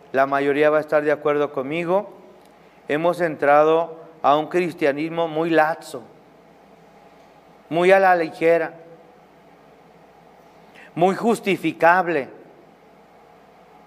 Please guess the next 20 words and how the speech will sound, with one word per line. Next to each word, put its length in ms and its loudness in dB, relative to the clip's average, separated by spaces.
Hablando, 520 0
por 160 0
ejemplo, 400 -4
en 80 -6
el 160 -4
campo 400 0
del 100 2
ayuno, 540 0
hay 180 4
gente 420 0
que 100 2
dice, 600 -2
"Ayuna 560 2
de 180 4
no 220 2
comer 400 4
gente. 880 0
Ya 240 4
con 240 0
eso". 720 0